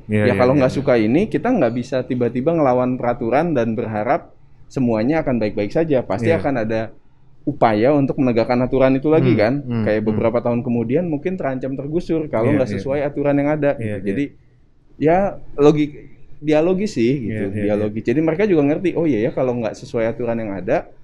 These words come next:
Speaker 2: repot nih.
Speaker 1: Iya,
Speaker 2: Gitu. Jadi
Speaker 1: iya,
Speaker 2: pilihannya
Speaker 1: iya.
Speaker 2: antara aturan yang harus diubah atau kita,
Speaker 1: Wah, menarik, menarik,
Speaker 2: kita
Speaker 1: menarik, menarik,
Speaker 2: apa ya,
Speaker 1: menarik.
Speaker 2: bersiasat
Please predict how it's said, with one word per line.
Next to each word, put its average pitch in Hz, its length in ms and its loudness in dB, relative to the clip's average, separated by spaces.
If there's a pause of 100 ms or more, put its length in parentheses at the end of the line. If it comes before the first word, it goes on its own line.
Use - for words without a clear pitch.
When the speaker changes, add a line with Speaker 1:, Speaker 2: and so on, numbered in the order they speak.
(460)
Speaker 2:
repot 196 380 0
nih. 185 300 -4 (160)
Speaker 1:
Iya, 123 240 -2
Speaker 2:
Gitu. 95 220 -10
Jadi 107 140 4
Speaker 1:
iya, 113 80 0
Speaker 2:
pilihannya 135 360 4
Speaker 1:
iya. 156 60 0
Speaker 2:
antara 147 200 -2
aturan 147 320 0
yang 165 140 2
harus 131 160 0
diubah 107 500 0
atau 147 260 -2
kita, 156 320 -6
Speaker 1:
Wah, 117 320 -2
menarik, 107 360 -6
menarik, 107 220 0
Speaker 2:
kita 175 120 4
Speaker 1:
menarik, 101 220 0
menarik, 98 240 -6
Speaker 2:
apa - 60 0
ya, - 60 2 (100)
Speaker 1:
menarik. 151 120 2
Speaker 2:
bersiasat 151 580 2